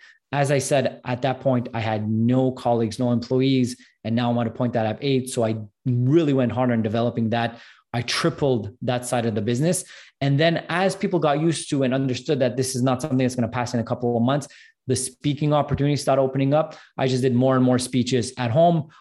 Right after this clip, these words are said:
I got the setup for it. I got the standing desk. I got the proper thing, because in the beginning I was doing it with my laptop. I'm like, "Okay, it's kinda tough to do a speech when you're sitting down," especially that I'm somebody that's so, like, passionate and I wanna move and I wanna stand. So I just got ready for the covid world on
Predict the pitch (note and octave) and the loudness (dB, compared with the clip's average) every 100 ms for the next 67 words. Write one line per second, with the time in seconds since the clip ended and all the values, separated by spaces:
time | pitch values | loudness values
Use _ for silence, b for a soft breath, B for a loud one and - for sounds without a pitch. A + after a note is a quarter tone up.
0 | - B2 A#2+ A#2+ B2 - D3+ D3+ - D#3 | -4 -2 0 0 -2 2 2 2 2 2
1 | C#3 B2 A#2+ A#2+ A#2 - B2+ A#2+ A2 A#2 | 2 2 0 -2 -2 -2 0 0 0 0
2 | D3+ D3 - A#2+ A#2 A#2 A#2+ - A#2 A2+ | 2 2 0 0 0 -2 -4 -2 -2 -2
3 | - D#3 C#3 B2+ B2+ - B B B2+ B2+ | -2 0 0 2 0 -2 B B -2 0
4 | C3 D3 C3+ B2+ C#3+ C#3 B2+ B2 D3+ D#3+ | 2 2 2 2 4 4 4 2 2 0
5 | D#3+ D3+ C3+ B2+ B2+ B2+ B2+ D3+ B2+ F3+ | 0 0 2 2 0 0 0 0 0 -2
6 | D3 F3 - B2+ C3+ A#2+ - B2 B2+ B2 | 0 0 0 0 2 0 -2 0 2 2
7 | A#2 C3 A#2+ B2 B2 - C3 C#3+ C3 C3 | 0 0 2 2 0 -2 -4 0 -2 -2
8 | B2 B2 B2+ B2+ A#2 - C#3+ B2+ B2+ B | -4 0 2 2 0 -2 0 0 -2 B
9 | B B B _ B2 - - - - E3+ | B B B _ -4 -4 -10 -8 -2 0
10 | B2 C#3+ B2+ A2 A#2 C3+ E3+ D3+ D3 B2+ | 0 0 2 2 2 4 4 6 6 4
11 | B2+ B2+ D3 D3+ - C#3+ B2 A#2+ B2+ A#2 | 4 2 2 0 0 0 0 0 -2 -2
12 | B B - D#3+ F#3+ - F#3 C3+ C3+ C#3 | B B -4 0 0 2 4 4 2 2
13 | C#3+ - A#2+ A#2+ - C3 B2+ B2 C3 A2+ | 2 0 -2 -2 0 2 2 2 2 0